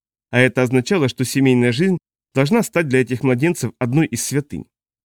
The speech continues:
С Батой, Кэпоком и Сарой всё уладилось, теперь начались проблемы с Вьеном, Хаксом и Вэри.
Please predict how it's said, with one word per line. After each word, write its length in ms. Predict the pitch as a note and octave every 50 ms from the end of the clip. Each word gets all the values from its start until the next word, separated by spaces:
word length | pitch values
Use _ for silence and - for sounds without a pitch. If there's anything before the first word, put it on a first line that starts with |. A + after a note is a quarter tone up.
| _ _ _ _ _ _ _ _ _ _ _ _
С 180 | - A#2+ G#2 G#2+
Батой, 360 | G#2+ A2 B2+ G#2 - A#2+ A2+
Кэпоком 480 | A2 - C3 A#2+ C3+ C#3 A#2+ B2 A2+ A2
и 100 | - B2
Сарой 340 | A#2 - D#3 E3+ E3 C3+ A2
всё 200 | - - C3+ A#2+
уладилось, 520 | A#2 B2+ E3 F3+ D#3 D3 D3+ D3 - - _ _ _ _ _ _ _
теперь 320 | - D3 D3 B3 A#3+ - D3+
начались 360 | D3 C3 - C#3+ C#3 B2+ -
проблемы 520 | - B2 A#2 A#2 D3+ F3+ F3+ D#3 C3 -
с 140 | A2 - -
Вьеном, 420 | A#2+ A2+ B2+ E3 E3 C#3 A#2 A2+
Хаксом 460 | - - - C#3 D3 C#3 - - A#2 A#2
и 100 | C3+ B2+
Вэри. 420 | C3 B2+ G#2+ F#2+ F2+ D#2+ D#2